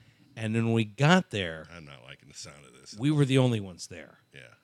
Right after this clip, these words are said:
Speaker 1: Nobody even started coming into the place
Speaker 2: Oh, God.
Speaker 1: until midnight.
Speaker 2: Oh, my gosh.
Speaker 1: And I think this was on a Friday, too, where it's like,
Speaker 2: Oh,
Speaker 1: we're,
Speaker 2: boy.
Speaker 1: we're on fumes as it
Speaker 2: You already
Speaker 1: is.
Speaker 2: put in a full day.
Speaker 1: Yeah,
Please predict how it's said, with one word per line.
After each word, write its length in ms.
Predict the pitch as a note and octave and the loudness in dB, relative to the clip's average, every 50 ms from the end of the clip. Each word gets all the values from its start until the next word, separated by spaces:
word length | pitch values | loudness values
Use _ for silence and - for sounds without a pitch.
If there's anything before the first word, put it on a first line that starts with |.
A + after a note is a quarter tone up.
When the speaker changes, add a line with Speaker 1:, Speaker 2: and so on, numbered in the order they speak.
| _ _ _ _ - | _ _ _ _ 0
Speaker 1:
Nobody 540 | B2 E3+ G#3 G#3 E3+ D#3+ C#3+ C#3 C3+ C3 B2 | 4 4 6 6 6 4 2 2 2 -2 -6
even 200 | A2+ A#2+ A#2 - | -6 -6 -8 -8
started 340 | - - B2 A2+ G#2+ G#2+ | -8 -8 -8 -8 -8 -10
coming 340 | - - A#2 A2 G#2+ G2+ G#2 | -10 -10 -8 -8 -8 -6 -2
into 180 | B2+ E3+ F3 D3 | 0 0 0 0
the 120 | G#2+ G#2 | -4 -6
place 420 | - - A2 F2+ E2+ E2 E2 - G#2 | -10 -12 -14 -14 -14 -12 -10 -8 -4
Speaker 2:
Oh, 220 | G#2 G2+ F#2 D#2 C#2+ - - - | -2 -2 -2 -4 -4 -8 -10 -8
God. 60 | A#2+ | -8
Speaker 1:
until 320 | A#2 - - - B2 G#2 | -6 -4 -2 -2 -2 -4
midnight. 600 | F#2+ G2 G#2+ G2+ - - - C2 - - - - - | -6 -10 -14 -14 -16 -20 -20 -20 -20 -20 -20 -14 -4
Speaker 2:
Oh, 260 | C#3+ D3+ D3+ D3 C#3+ C3 | 2 6 8 8 8 8
my 160 | A2+ F2+ E2 C#2+ - - | 6 2 -2 -8 -14 -16
gosh. 260 | - C#2 - - - - | -18 -18 -18 -18 -12 -8
Speaker 1:
And 140 | A#2+ B2 C3+ | -6 -4 -2
I 100 | B2+ C3 | -2 -2
think 220 | B2+ G#3 A3 G#3 | -2 -2 -4 -2
this 180 | - D3+ C3+ - | -2 -4 -4 -4
was 160 | B2 A2+ - | -4 -4 -6
on 140 | A2+ G2 F2 | -6 -8 -10
a 40 | D#2+ | -12
Friday, 440 | - - A#2 G#2 F#2+ F2+ E2 E2 | -12 -10 -10 -10 -8 -10 -12 -14
too, 260 | D#2+ - - G#2+ F2+ D#2+ | -14 -12 -12 -12 -12 -12
where 100 | D#2 C2+ | -14 -14
it's 120 | D2 - | -14 -14
like, 260 | - E2+ D#2+ D2 - - _ _ | -14 -14 -16 -20 -20 -20 _ _
Speaker 2:
Oh, 240 | G#2 G#2 F#2 D#2 C2 B1+ | -18 -16 -16 -16 -16 -10
Speaker 1:
we're, 260 | B2 D3 F3 E3+ - | -6 -4 -4 -4 -4
Speaker 2:
boy. 40 | - - - - | -8 -16 -20 -14
Speaker 1:
we're 240 | C3+ D#3+ F#3+ G3 F3 | -8 -6 -2 0 0
on 200 | C#3 A2+ G#2 G2 | 0 0 -2 -6
fumes 420 | - - B2 A#2 A2+ G#2+ F#2+ G2 | -10 -8 -6 -6 -4 -4 -4 -4
as 120 | G2+ F2+ | -4 -4
it 100 | F#2 F#2 | -4 -2
Speaker 2:
You 60 | F#3+ F#3+ | 0 4
already 200 | E3 C#3 A#2 A2+ | 4 4 4 4
Speaker 1:
is. 100 | - - | 4 4
Speaker 2:
put 160 | E3+ F3 E3 | 6 6 6
in 120 | D#3+ C3+ | 4 4
a 40 | F#2+ | 2
full 280 | - - A2 F#2+ F2 D#2 | -2 -10 -14 -14 -14 -12
day. 260 | C#2+ D2+ D2+ C#2 C2 | -10 -8 -8 -8 -4
Speaker 1:
Yeah, 320 | - G3 D#3+ G#2 D2 B1+ | 2 4 4 4 4 2